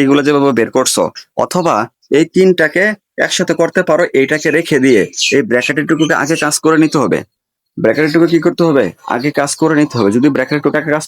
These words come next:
করে নাও, কাজ শেষ হলে পরে এর মানটা বসে করতে পারি, অথবা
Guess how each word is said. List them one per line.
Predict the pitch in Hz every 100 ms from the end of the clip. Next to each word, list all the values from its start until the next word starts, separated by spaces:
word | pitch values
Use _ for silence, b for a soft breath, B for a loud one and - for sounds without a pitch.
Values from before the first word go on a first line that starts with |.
| 160
করে | 165 139
নাও, | 170 202 - 120 127
কাজ | 139 - -
শেষ | 147 147 160
হলে | 170 220 _ _ -
পরে | 139 156 190 220 - 135
এর | 156
মানটা | 160 165 160 135
বসে | 135 143 139
করতে | 143 165 147
পারি, | 98 85 _ - 120
অথবা | 165 156